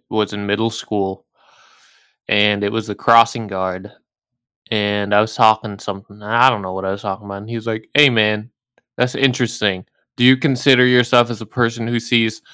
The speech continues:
a glass half full or a glass half empty?"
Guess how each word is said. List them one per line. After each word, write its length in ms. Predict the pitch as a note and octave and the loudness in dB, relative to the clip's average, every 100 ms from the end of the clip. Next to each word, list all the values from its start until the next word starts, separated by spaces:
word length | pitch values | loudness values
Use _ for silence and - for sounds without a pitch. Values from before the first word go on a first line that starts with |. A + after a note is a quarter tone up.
| - - - _ | -20 -20 -20 _
a 100 | A#2 | -6
glass 580 | G#2+ A2 A#2 A#2 - - _ _ | 2 4 6 4 -2 -18 _ _
half 240 | A#2+ A#2 | -2 -2
full 340 | - A#2+ B2 - | 0 0 0 -2
or 140 | G#2+ A2 | -4 -4
a 80 | |
glass 340 | G#2 A2 A2 A2 | 0 4 4 2
half 220 | A#2 A2 - | 0 0 -2
empty?" 480 | A#2 A2 - F#2+ | -6 -6 -12 -14